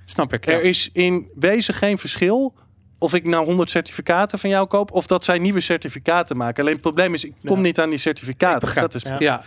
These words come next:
Speaker 1: nee, dat snap ik.
Speaker 2: Oké, en wat er ook aan interessant is, want ik heb het rap-, rapport over
Speaker 1: Hmm.
Speaker 2: Q één gelezen.
Speaker 1: Ja.
Speaker 2: Eh, heel veel van de hedge funds die zij hebben, hebben als klanten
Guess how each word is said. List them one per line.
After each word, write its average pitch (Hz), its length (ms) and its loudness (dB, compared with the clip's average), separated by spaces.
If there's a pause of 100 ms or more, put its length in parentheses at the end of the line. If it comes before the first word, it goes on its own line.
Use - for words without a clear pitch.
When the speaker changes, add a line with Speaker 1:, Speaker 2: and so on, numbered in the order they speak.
Speaker 1:
nee, 139 140 0
dat 131 100 -4
snap 113 220 -6
ik. - 60 -4
Speaker 2:
Oké, 120 320 0 (120)
en 170 160 2
wat 185 180 2
er 175 60 2
ook 214 240 2
aan 208 120 2
interessant 202 480 -2
is, 220 120 0
want 180 140 -2
ik 175 80 -2
heb - 100 -10
het 165 120 -6
rap-, 143 200 -2 (220)
rapport 143 420 -2
over 151 260 -2
Speaker 1:
Hmm. 165 140 -2
Speaker 2:
Q 139 40 0
één 170 240 2
gelezen. 165 600 -4
Speaker 1:
Ja. 156 360 2
Speaker 2:
Eh, 151 100 -4
heel 165 260 2
veel 190 200 0
van 170 260 0
de 151 300 2
hedge 151 360 -2
funds 165 380 -4
die 147 220 -8
zij 135 320 0
hebben, 143 280 0
hebben 143 220 0
als 135 200 -2
klanten 143 580 0